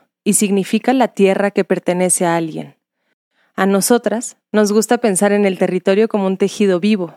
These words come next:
de seres diversos, memorias y lugares. Es tangible e intangible,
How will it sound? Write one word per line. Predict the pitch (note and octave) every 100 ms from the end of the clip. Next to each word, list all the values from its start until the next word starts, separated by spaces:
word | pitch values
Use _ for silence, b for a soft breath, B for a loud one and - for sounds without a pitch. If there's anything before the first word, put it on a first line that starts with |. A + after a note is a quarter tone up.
| _
de | F#3
seres | - G3 F#3+
diversos, | E3+ E3+ F#3 F#3 - E3+ -
memorias | F3+ F3 F#3+ G3+ F#3+ E3+ -
y | F#3+
lugares. | F3+ F3 F#3 D3+ - - _ _ _ _ _ -
Es | G#3 -
tangible | F#3+ F#3 - A#3 G#3+ F#3+
e |
intangible, | F#3 F3+ F3+ F3 - A3 -